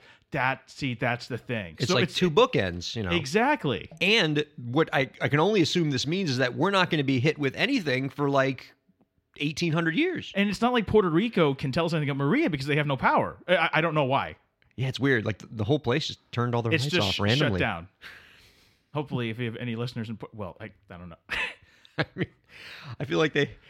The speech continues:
Speaker 1: I got,
Speaker 2: I feel like
Speaker 1: I
Speaker 2: they have better things to do right now than,
Speaker 1: Yeah,
Speaker 2: like,
Speaker 1: I got, well, I got a friend of mine that is trying to figure out where her family is. You can't, a lot of people can't get in contact down here in
Speaker 2: Oh
Speaker 1: Miami
Speaker 2: my
Speaker 1: with
Speaker 2: God.
Speaker 1: their families in Puerto Rico.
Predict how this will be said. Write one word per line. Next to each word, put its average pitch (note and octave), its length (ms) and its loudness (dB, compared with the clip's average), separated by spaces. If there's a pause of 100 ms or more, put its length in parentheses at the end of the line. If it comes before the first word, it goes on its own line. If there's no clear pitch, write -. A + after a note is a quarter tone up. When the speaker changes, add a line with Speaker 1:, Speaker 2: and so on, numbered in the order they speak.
Speaker 1:
I C#4+ 100 4
got, B3 140 2
Speaker 2:
I A#3 60 2
feel A3+ 80 10
like A3+ 100 8
Speaker 1:
I - 20 -4
Speaker 2:
they G#3 80 6
have F#3+ 100 2
better F3+ 180 8
things E3+ 240 2
to E3+ 80 0
do D#3 160 6
right C#3+ 200 6
now B2 360 4
than, A#2+ 320 -4 (380)
Speaker 1:
Yeah, C#4+ 100 0
Speaker 2:
like, G#3+ 140 4
Speaker 1:
I F#3 40 -2
got, G3+ 80 -4
well, G3+ 80 -2
I F#3 60 0
got G3 140 2
a - 20 -2
friend C4 180 -2
of G#3 60 0
mine C3+ 180 0
that C#3+ 100 -2
is C#3 100 -6 (260)
trying E3 200 -4
to D#3 40 -8
figure F3 240 -6
out F3+ 140 -4
where B2 120 -2
her C3+ 100 -6
family D#3+ 300 -6
is. F#2+ 80 -12
You G#2 60 -14
can't, A#2+ 320 -10
a C3+ 80 -8
lot D3 100 -4
of D3+ 60 -2
people C#3+ 180 -8
can't D3 200 -8
get C#3+ 100 -6
in C3 60 -10
contact E3 340 -6
down B2 160 -8
here C3 100 -6
in A2 60 -4
Speaker 2:
Oh - 20 -4
Speaker 1:
Miami D#3 240 -4
Speaker 2:
my A2 60 -4
Speaker 1:
with G#2+ 80 -8
Speaker 2:
God. G2 140 0
Speaker 1:
their F#2 140 -2
families C3 200 -6
in B2 80 -8
Puerto C#3 180 -6
Rico. D3+ 320 -6